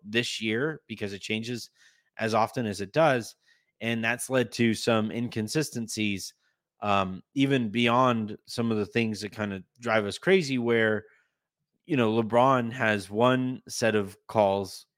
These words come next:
made for or against him, and small people on, on the basketball court have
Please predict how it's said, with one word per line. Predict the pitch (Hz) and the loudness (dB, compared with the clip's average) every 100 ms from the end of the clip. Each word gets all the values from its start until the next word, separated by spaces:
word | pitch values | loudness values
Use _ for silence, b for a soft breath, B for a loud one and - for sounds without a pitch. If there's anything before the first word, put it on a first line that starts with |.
| _ | _
made | 110 110 101 101 | -2 0 0 -4
for | - 110 110 107 | -4 0 2 0
or | 95 | -2
against | 95 104 101 - | -2 -4 -4 -4
him, | 107 98 104 b b b _ | -4 -4 -6 b b b _
and | 110 104 107 104 | 0 0 0 -4
small | - 156 175 | 0 4 4
people | - 113 101 92 | 4 0 -2 -2
on, | 95 95 | -2 -4
on | - 101 | -6 -6
the | |
basketball | 98 98 95 101 95 | -2 -2 -2 -4 -4
court | - 101 90 - b b b | -2 -2 -2 -6 b b b
have | - 104 104 101 92 | -2 2 4 2 -2